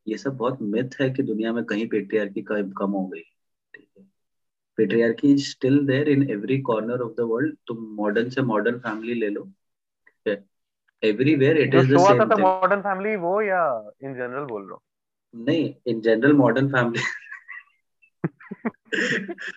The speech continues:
Speaker 1: अ, मॉडर्न फैमिली शो में भी, ठीक है, मॉडर्न फैमिली शो में भी the head of the family is who? The Buddha Pritchard daddy,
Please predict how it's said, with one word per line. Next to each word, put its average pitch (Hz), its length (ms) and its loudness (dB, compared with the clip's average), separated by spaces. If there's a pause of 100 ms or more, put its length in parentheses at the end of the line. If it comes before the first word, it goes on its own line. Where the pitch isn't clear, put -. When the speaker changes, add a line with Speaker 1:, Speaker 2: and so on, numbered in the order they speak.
(260)
Speaker 1:
अ, 123 360 0 (760)
मॉडर्न 131 340 4
फैमिली 147 320 2
शो 143 240 6
में 113 200 2
भी, 95 160 -12 (1080)
ठीक 117 180 -8
है, 113 60 -2
मॉडर्न 113 360 0
फैमिली 127 320 2
शो 123 220 2
में 123 180 0
भी 131 100 -6
the - 120 -12
head 113 280 2
of 123 100 6
the 120 60 -6
family 123 380 2
is 127 120 2
who? 165 320 0 (500)
The 107 100 -4
Buddha 110 300 0
Pritchard 98 240 -4
daddy, 95 440 0